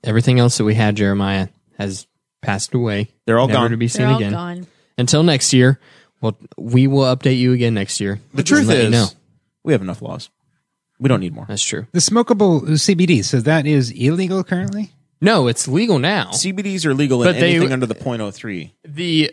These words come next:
Speaker 4: I
Speaker 1: so,
Speaker 4: gotcha.
Speaker 1: okay, so
Speaker 4: Because there's a
Speaker 1: basically
Speaker 4: place that just opened in Richmond.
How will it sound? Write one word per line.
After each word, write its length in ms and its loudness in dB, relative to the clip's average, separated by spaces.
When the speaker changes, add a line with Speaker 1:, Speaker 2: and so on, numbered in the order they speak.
Speaker 4:
I 140 2
Speaker 1:
so, 140 4
Speaker 4:
gotcha. 180 -4
Speaker 1:
okay, 180 0
so 140 -2
Speaker 4:
Because 220 4
there's 180 4
a 40 4
Speaker 1:
basically 160 4
Speaker 4:
place 140 2
that 80 -2
just 200 -6
opened 240 -6
in 140 -4
Richmond. 460 -8